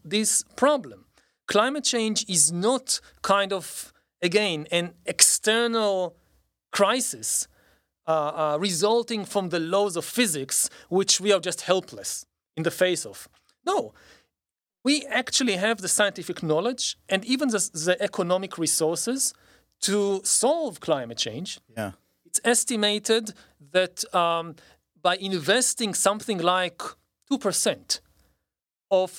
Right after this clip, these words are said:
Speaker 1: the human budget, we can solve climate change. We need to invest it in developing new and better energy sources, infrastructure, and so forth.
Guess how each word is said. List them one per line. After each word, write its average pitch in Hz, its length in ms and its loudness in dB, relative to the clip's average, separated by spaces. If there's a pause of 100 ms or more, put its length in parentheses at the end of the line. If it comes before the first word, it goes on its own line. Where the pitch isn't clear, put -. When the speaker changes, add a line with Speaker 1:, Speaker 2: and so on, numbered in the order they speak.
Speaker 1:
the 165 440 2
human 262 300 0
budget, - 600 -2 (1300)
we 240 180 4
can 214 340 -2
solve 190 380 2
climate 208 380 -2
change. 117 300 -6
We 196 100 4
need 277 140 2
to 294 80 0
invest 214 560 0
it 147 240 -4 (180)
in 190 160 0
developing 190 840 -2 (320)
new 220 260 2
and 180 220 -6
better 180 540 2
energy 233 400 0
sources, 117 560 -4
infrastructure, 170 800 0
and 135 120 -2
so 208 240 2
forth. - 340 0